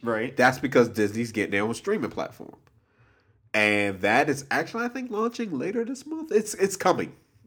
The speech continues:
Speaker 2: Disney is getting their own streaming platform.
Speaker 1: Okay.
Speaker 2: Um, now, of course, uh,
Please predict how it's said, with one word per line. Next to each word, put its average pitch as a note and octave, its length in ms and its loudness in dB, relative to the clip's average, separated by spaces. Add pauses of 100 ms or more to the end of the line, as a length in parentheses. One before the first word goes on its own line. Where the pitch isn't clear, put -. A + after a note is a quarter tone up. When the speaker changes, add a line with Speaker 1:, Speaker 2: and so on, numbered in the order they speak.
(140)
Speaker 2:
Disney E3+ 320 6
is D3+ 100 2
getting C#3 280 4
their B2+ 100 2
own A#2+ 100 0
streaming G2+ 380 -4
platform. - 460 -12 (180)
Speaker 1:
Okay. A#2 340 -6 (160)
Speaker 2:
Um, A2+ 540 2
now, A#2+ 580 4
of - 80 -16
course, C#3 560 4
uh, G2+ 380 2